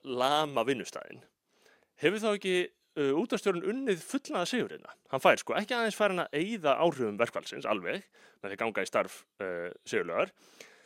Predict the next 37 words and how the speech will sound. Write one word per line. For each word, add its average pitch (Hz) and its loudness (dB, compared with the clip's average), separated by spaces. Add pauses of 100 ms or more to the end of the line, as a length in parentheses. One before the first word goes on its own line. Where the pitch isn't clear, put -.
heldur 131 0
er 214 2
honum 220 -8
hampað 247 -8
sem 220 -10
jafnréttishetju 208 -4
á 147 2
meðan 160 0
hann 156 -4
er 262 0
að - -6
því. - -20 (840)
Kona 165 6
fær 135 4
verkfall, 233 2 (380)
em, 113 0
en 131 0
verkfallið 151 2
hefur 147 2
engin 147 0
áhrif 147 2
af 127 -2
því 120 0
að 123 2
ég 143 0
geng 135 -4
í 120 -12
störfin 175 2
og 135 0
ég 151 2
er 143 -2
jafnréttishetja. 165 -4
Þetta 110 -10
er - -12
mjög 226 4
góður 95 -2
díll. - 0